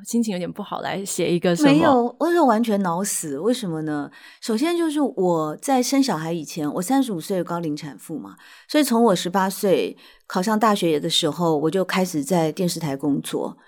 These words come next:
Speaker 2: 我一直都是自己赚钱，自己养好自己，自己可以照顾自己的人，然后经济也很独立。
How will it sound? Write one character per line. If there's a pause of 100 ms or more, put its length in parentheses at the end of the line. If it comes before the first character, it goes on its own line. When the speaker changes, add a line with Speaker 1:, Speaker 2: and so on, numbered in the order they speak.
(280)
Speaker 2:
我
一
直
都
是
自
己
赚
钱，
自
己
养
好
自
己，
自
己
可
以
照
顾
自
己
的
人， (520)
然
后
经
济
也
很
独
立。